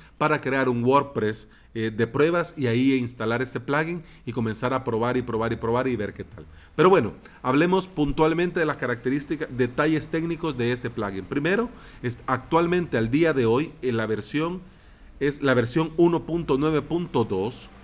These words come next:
La última actualización fue hace dos meses. Tiene más de tres mil instalaciones activas. Funciona desde WordPress cinco punto cero superior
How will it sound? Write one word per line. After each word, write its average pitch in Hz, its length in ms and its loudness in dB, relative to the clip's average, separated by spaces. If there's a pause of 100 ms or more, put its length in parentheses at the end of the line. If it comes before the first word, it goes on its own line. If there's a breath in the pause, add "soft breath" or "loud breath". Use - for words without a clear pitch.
(260 loud breath)
La 123 140 2
última 160 320 2
actualización 139 600 -2
fue 147 160 0
hace 151 220 -2
dos 135 200 0
meses. 120 520 -6 (340 loud breath)
Tiene 147 240 0
más 156 180 0
de 165 80 -2
tres 113 260 -2
mil 156 240 0
instalaciones 107 640 -6
activas. 90 540 -10 (340 loud breath)
Funciona 139 560 0
desde 151 340 0
WordPress 131 600 0
cinco 160 380 -6
punto 151 300 -8
cero 107 440 -4
superior 160 600 -2